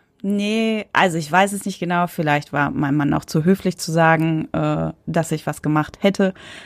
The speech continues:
aber ich hab's, äh, wenn dann alles nicht mitgekriegt. Also was durchaus passiert ist, es fühlte sich an, die Fruchtblase ist halt so kurz vorher noch geplatzt, bevor ich halt in den bekloppten O P da gekommen bin.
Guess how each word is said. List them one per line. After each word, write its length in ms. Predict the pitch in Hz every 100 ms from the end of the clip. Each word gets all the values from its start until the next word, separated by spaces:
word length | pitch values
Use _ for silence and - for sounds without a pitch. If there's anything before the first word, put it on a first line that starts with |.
| -
aber 260 | - 156 139
ich 120 | -
hab's, 200 | 160 -
äh, 280 | 147 156 147
wenn 200 | 160 196
dann 220 | 208 160
alles 320 | 151 165 170 -
nicht 180 | 156
mitgekriegt. 540 | 160 - 147 - 139 -
Also 240 | 190 185
was 200 | 180 220
durchaus 380 | 233 240 208 214
passiert 460 | 233 220 226 214 -
ist, 220 | 202 -
es 180 | 202 -
fühlte 380 | 208 208 196
sich 260 | 180 190 -
an, 300 | 175 180 185 - - - - -
die 100 | 196
Fruchtblase 720 | - 208 - 180 175 180 170
ist 220 | - -
halt 280 | 175 160 160
so 440 | 160 156 151 180 _ -
kurz 360 | - 214 -
vorher 1080 | - 196 196 214 240 247 247 226 - - 220 _ _ - _ _
noch 240 | 196 226 -
geplatzt, 800 | - - 196 247 - - - -
bevor 440 | 180 190 202 196
ich 140 | 196 185
halt 180 | 165
in 160 | - 175
den 580 | 165 165 160 160 170 190 170
bekloppten 500 | 180 - 170 - 156
O 80 |
P 240 | 156 - 190
da 140 | 214
gekommen 480 | 214 220 240 226 226
bin. 200 | 233 233